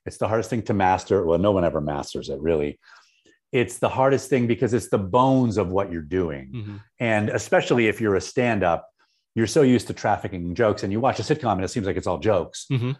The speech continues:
Speaker 1: And it seems like, "Oh, this is pretty easy to write." Like, you know, I write jokes. There's a bunch of jokes. I can write those jokes.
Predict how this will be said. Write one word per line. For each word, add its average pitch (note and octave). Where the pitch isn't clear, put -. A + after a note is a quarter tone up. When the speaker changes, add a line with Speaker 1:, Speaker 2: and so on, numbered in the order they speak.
Speaker 1:
And B2
it B2
seems B2+
like, A#2+
"Oh, G#2+
this -
is -
pretty E2+
easy D#2
to D2
write." E2+
Like, E2+
you A#2
know, F#2+
I G#2
write G2+
jokes. F#2+
There's G#2
a G2+
bunch F2+
of D#2+
jokes. F2+
I G#2+
can G2+
write F#2+
those A2+
jokes. G2